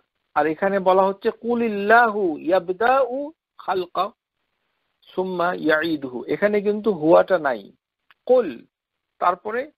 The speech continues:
সেন্টেন্স শুরু হয়ে গেছে, আল্লাহু ইয়াবদাউ, আল্লাহ সুবহানাহু ওয়া তাআলা সৃষ্টি শুরু করেন, খালকা সুম্মা ইউঈদুহু, এবং তিনি এটাকে পুনরায়, মানে, ঘুরিয়ে নিবেন, আ, পুনরায়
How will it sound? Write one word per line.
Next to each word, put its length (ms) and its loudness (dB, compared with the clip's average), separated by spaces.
সেন্টেন্স 380 -8
শুরু 200 -6
হয়ে 200 -6
গেছে, 280 -12
আল্লাহু 600 2
ইয়াবদাউ, 720 0
আল্লাহ 440 0
সুবহানাহু 320 -6
ওয়া 100 -2
তাআলা 280 -2
সৃষ্টি 340 -14
শুরু 280 -2
করেন, 380 2
খালকা 540 0
সুম্মা 280 -8
ইউঈদুহু, 800 -6
এবং 340 -4
তিনি 340 -2
এটাকে 380 4
পুনরায়, 640 2
মানে, 500 -8
ঘুরিয়ে 360 0
নিবেন, 440 -6
আ, 220 -4
পুনরায় 580 2